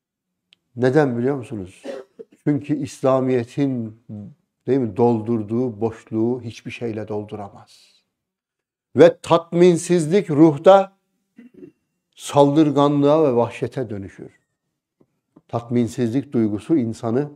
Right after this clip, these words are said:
saldırganlığa, vahşete sevk eder. Çünkü ruhun sıkıntısı ya sefaate veya da sadistik dedikleri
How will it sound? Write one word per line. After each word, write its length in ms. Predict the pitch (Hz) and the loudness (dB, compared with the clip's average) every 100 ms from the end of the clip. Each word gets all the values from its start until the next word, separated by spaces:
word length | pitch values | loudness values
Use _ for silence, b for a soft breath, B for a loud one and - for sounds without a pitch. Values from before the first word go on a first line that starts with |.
| _ _ _ _ _ _ _ _ | _ _ _ _ _ _ _ _
saldırganlığa, 1400 | - - 127 123 120 127 117 120 117 113 113 135 139 - _ _ _ _ _ _ _ | -20 -6 0 0 0 -2 -2 -2 -2 -2 0 0 -4 -12 _ _ _ _ _ _ _
vahşete 720 | 104 120 117 - - 113 143 | 2 2 2 -6 -6 -4 -4
sevk 400 | 131 120 104 87 | -6 -6 -8 -8
eder. 520 | 107 95 82 _ _ _ _ _ _ _ 135 | -12 -12 -16 _ _ _ _ _ _ _ -6
Çünkü 480 | 120 147 139 143 _ _ _ _ _ _ _ | -4 -2 -2 -4 _ _ _ _ _ _ _
ruhun 600 | 113 143 151 139 165 151 | 4 6 6 4 2 0
sıkıntısı 1160 | 123 - 135 - 135 120 135 120 - 139 151 143 - _ _ _ _ | -4 -6 -6 -2 -4 -4 -8 -10 0 0 0 -6 -14 _ _ _ _
ya 140 | 135 139 | -2 0
sefaate 840 | - 123 131 110 101 131 131 131 _ _ _ _ _ - | -4 -4 -2 -2 -4 -4 -4 -6 _ _ _ _ _ 2
veya 360 | 135 156 151 | 6 8 8
da 320 | 156 170 165 _ _ _ _ | 4 0 -4 _ _ _ _
sadistik 1000 | - - 143 139 160 - - 165 165 143 | -18 0 0 2 0 -2 -4 -4 -2 0
dedikleri 760 | 120 120 - 120 131 170 160 | 0 -2 0 2 2 -2 -6